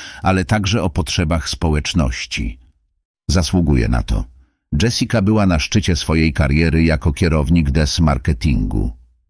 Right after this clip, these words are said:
Pewnego dnia była wściekła, gdy dowiedziała się, że nie otrzymała awansu po zakończeniu dużego projektu.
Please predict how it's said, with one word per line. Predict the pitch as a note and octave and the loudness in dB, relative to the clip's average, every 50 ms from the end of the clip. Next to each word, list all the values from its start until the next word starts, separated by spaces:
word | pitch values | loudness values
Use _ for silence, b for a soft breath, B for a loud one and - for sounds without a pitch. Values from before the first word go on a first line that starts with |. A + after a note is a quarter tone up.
| _ - - | _ -2 0
Pewnego | E2 D2 G2+ A2+ G#2 G2+ F#2 | 2 2 4 4 4 2 2
dnia | E2 F#2+ F#2+ F#2 | 2 2 2 2
była | E2 E2 E2+ D#2+ C#2+ C#2 | 2 2 2 2 0 0
wściekła, | - - - - - G#2 F2+ - - C2 A#1+ A1+ | -2 -4 -6 -2 -2 -2 -2 -2 -2 -2 0 0
gdy | B1 B1+ C2 D2 C#2+ | 0 0 0 0 0
dowiedziała | D2 D2 D2 E2+ D#2 C#2 F2 E2 E2 D#2+ D#2 | 0 0 0 0 0 2 0 0 2 0 0
się, | - - D#2+ | 0 0 0
że | D2 D#2+ F2 | 0 2 2
nie | F2 F2 E2+ | 2 2 2
otrzymała | D2+ D2+ - - - F2+ F2+ F2 E2+ E2 D2 - | 0 -2 -2 -2 0 2 2 2 2 2 0 0
awansu | - C#2+ D2 C2+ D#2 D#2+ E2+ D#2 - - G2 | 0 0 2 2 2 2 2 0 0 -2 -2
po | D#2 - E2+ | 0 0 0
zakończeniu | D2+ D#2 D2 - E2+ E2 D#2 - F2+ E2 D#2+ D2+ C#2 | 0 0 0 0 2 0 2 2 2 2 2 2 2
dużego | C2 C#2 C2 C#2+ C2+ B1 C#2 C2 | 2 2 2 2 0 0 0 0
projektu. | - - D#2 D2+ C#2 A#1 - - - - G1+ G1+ | 0 0 2 2 2 0 -2 -6 -8 -6 -6 -6